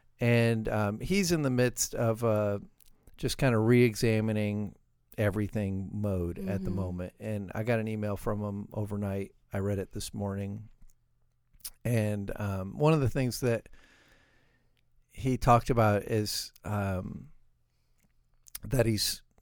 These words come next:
Speaker 1: kinda struggling with is he's heard, he's heard all of these teachings, like, things like, you know, y-, the story of David and Goliath, you know, you're David,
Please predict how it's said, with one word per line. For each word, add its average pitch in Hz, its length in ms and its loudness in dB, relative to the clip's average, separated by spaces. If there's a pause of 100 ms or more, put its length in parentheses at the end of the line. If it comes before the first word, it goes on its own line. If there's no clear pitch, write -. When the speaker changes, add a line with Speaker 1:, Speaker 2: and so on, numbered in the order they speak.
(160)
Speaker 1:
kinda 120 280 2
struggling 135 640 4
with 92 260 0
is 117 220 -4
he's 127 240 -2
heard, 147 500 2 (100)
he's 123 280 -4
heard 170 400 0
all 110 320 2
of 101 120 -4
these 104 540 -4 (1120)
teachings, 117 920 -4 (1080)
like, 110 180 0
things 123 340 0
like, 104 340 -2
you 113 60 -4
know, 98 160 -2
y-, 110 200 -6 (1080)
the - 80 -4
story 139 260 6
of 113 60 2
David 113 300 4
and 107 120 0
Goliath, 101 640 0
you 113 100 -6
know, 95 100 -4
you're 113 280 0
David, 104 760 0